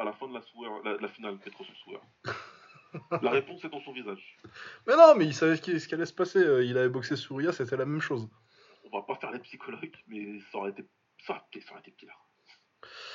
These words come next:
Speaker 2: Ouais, voilà. Donc, euh, si vous vous êtes déjà posé, deman-, euh, demandé à quoi ça ressemblerait, euh, sous, euh, Ma-, Masato contre, euh,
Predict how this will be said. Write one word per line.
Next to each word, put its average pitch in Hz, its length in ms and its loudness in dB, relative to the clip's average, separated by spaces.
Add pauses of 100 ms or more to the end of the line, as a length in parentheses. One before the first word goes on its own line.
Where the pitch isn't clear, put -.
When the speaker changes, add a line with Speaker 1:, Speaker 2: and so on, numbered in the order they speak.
(480)
Speaker 2:
Ouais, 139 200 8
voilà. 123 240 6
Donc, 107 220 -6
euh, 113 280 -2
si 113 200 -6
vous 165 280 -2
vous 143 260 -4
êtes 147 80 0
déjà 139 200 0
posé, 135 260 -4
deman-, 127 240 -4
euh, 117 680 0
demandé 131 300 -2
à 139 80 2
quoi 131 140 -4
ça 135 100 -6
ressemblerait, 127 480 -4
euh, 107 500 -6
sous, - 260 -12
euh, 113 280 -2
Ma-, 110 200 -4
Masato 123 440 -8
contre, 117 260 -10
euh, 101 260 -6